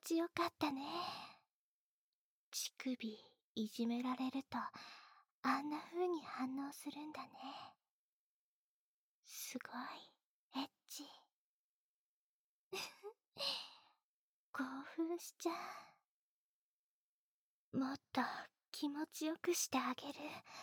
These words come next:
もっと感じさせて、あなたの素敵な反応、引き出してあげる。あなたの体も、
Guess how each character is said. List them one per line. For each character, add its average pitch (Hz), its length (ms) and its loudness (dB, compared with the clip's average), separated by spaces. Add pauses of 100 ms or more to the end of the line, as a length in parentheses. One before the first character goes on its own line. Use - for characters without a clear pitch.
(1200)
も 294 200 4
っ - 140 0
と 311 200 2
感 - 280 -4
じ 311 120 0
さ - 140 -6
せ 339 180 -4
て、 - 140 -4 (1040)
あ 247 160 2
な 254 160 6
た 254 160 2
の - 160 -8
素 - 160 -10
敵 - 260 -2
な 285 100 6
反 311 400 2
応、 330 320 4 (840)
引 - 340 2
き - 0 -
出 349 160 4
し - 140 -4
て 392 100 10
あ 285 160 8
げ 294 180 4
る。 311 80 2 (2250)
あ 262 120 6
な 269 220 0
た 285 160 4
の 240 240 4
体 269 500 -2
も、 269 100 -6